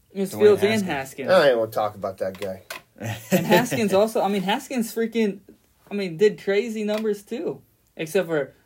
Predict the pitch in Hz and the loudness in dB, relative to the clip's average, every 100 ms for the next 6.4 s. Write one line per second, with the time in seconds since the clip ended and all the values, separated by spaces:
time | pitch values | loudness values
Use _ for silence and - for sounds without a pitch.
0 | _ - 180 190 170 165 165 151 151 156 | _ 0 0 0 -6 -4 -4 -2 -2 -2
1 | 151 143 147 139 143 135 135 127 127 131 | -4 -4 -4 -4 -4 -4 -6 -8 -6 -8
2 | 127 127 120 120 117 120 117 123 127 120 | -8 -12 -12 -12 -10 -12 -12 -14 -14 -14
3 | - _ - - - _ - 117 113 101 | -20 _ -20 -20 -20 _ -8 0 2 2
4 | 101 95 101 139 151 156 147 156 160 170 | 0 -4 0 2 2 2 -2 4 4 4
5 | 151 123 151 131 107 127 127 127 117 120 | 2 4 4 2 -4 -4 -4 -4 2 2
6 | 120 101 95 - | 0 -6 -8 -14